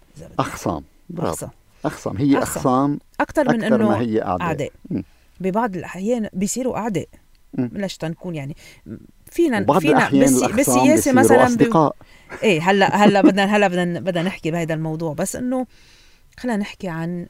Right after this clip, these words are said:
Speaker 1: الأعداء والأخصام. آه، قديش الإنسان عنده أو حامل، آه، مسؤولية إبقاء، الإبقاء على، آه، إذا بدك، الآخر وكرامة الآخر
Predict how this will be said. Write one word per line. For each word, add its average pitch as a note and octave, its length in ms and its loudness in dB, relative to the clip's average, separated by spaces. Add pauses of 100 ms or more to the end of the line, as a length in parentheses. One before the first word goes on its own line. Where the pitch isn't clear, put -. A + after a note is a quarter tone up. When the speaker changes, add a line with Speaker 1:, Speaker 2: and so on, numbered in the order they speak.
(120)
Speaker 1:
الأعداء D#3+ 600 -8
والأخصام. D3 800 -12 (500)
آه، E3 720 -12 (100)
قديش G#3 400 -6
الإنسان F#3+ 640 -8
عنده D#3+ 580 -8 (300)
أو D#3+ 100 -8
حامل، F3+ 460 -4 (580)
آه، D#3 220 -12
مسؤولية F3 720 -8 (460)
إبقاء، A#3 560 -6 (120)
الإبقاء A3 600 -6
على، E3 460 -6 (400)
آه، - 520 -16
إذا F3+ 160 -14
بدك، E3 340 -12 (140)
الآخر G3+ 600 -8
وكرامة F#3 720 -6
الآخر D3+ 640 -12